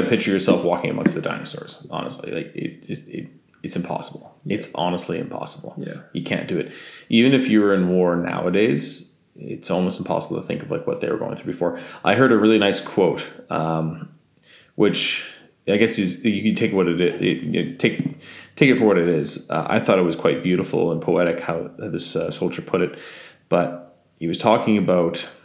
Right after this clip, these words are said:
Speaker 1: he was talking about Vimy Ridge and the shelling of artillery from the Germans, and he said, "If I were to put my hand up, I would touch a ceiling of sound."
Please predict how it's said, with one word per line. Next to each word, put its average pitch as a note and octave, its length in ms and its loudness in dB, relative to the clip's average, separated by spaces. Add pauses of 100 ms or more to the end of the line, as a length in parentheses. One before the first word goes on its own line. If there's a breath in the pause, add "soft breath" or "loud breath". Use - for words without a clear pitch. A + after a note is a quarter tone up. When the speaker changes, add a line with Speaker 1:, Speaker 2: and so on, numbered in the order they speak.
(1800 loud breath)
Speaker 1:
he F#2+ 80 -6
was F#2 80 -4
talking A#2 200 4
about G2 240 4
Vimy F#2 260 2
Ridge D#2+ 460 -2 (500 loud breath)
and E2+ 400 0
the E2 160 -4
shelling F#2+ 560 4
of E2+ 100 0
artillery E2+ 460 0
from E2 140 -8
the E2 100 -6
Germans, E2 600 -2
and F#2+ 120 -4
he F2 120 -2
said, F2 460 0 (720 loud breath)
"If - 160 0
I G2+ 120 6
were A2 100 6
to G2 80 2
put - 220 0
my F#2+ 120 2
hand F#2+ 400 2
up, - 480 -4 (680)
I F#2 140 0
would F2+ 180 2
touch A2 240 -2
a G2+ 60 -2
ceiling G#2+ 460 0
of - 120 -2
sound." - 560 -4